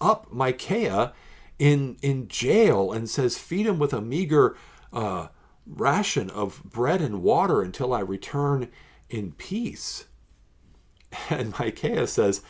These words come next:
"If you return in peace, the Lord has not spoken by me."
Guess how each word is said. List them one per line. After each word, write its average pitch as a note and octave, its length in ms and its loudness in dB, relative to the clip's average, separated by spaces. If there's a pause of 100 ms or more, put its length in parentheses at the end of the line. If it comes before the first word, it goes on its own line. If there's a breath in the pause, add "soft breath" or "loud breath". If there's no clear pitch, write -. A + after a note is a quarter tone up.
(340 loud breath)
"If A2+ 180 0
you B3+ 180 10
return D3+ 380 4
in G2 120 0
peace, F4 340 4
the C#3 100 0
Lord G3+ 260 4
has C#3 120 -2
not A2 220 -2
spoken - 580 2
by - 220 -12
me." - 420 -16